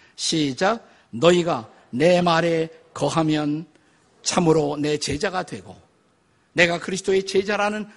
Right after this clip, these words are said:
구체적 표징이 뭔가? 말씀 안에 거한다, 이 말이에요. 말씀 안에 거한다. 그 말은 말씀을 붙들고 산다. 말씀대로 산다. 근데 우리는 말씀대로 산다 그러면 또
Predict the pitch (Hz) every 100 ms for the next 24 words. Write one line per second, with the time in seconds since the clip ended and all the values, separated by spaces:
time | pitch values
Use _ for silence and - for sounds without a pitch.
0 | _ _ - 226 - - 247 - - 247
1 | 240 220 190 147 143 131 - _ _ _
2 | _ 117 143 170 190 156 151 147 110 -
3 | 175 165 120 107 92 127 143 156 143 147
4 | 135 113 151 139 98 _ _ _ _ _
5 | _ - 151 143 135 131 135 143 202 190
6 | - - 185 160 160 - 120 113 85 92
7 | 143 160 165 160 180 185 - 117 110 107
8 | - _ _ _ _ _ _ _ _ _
9 | 175 170 220 180 180 233 214 208 - 190
10 | 196 175 151 151 147 185 175 160 -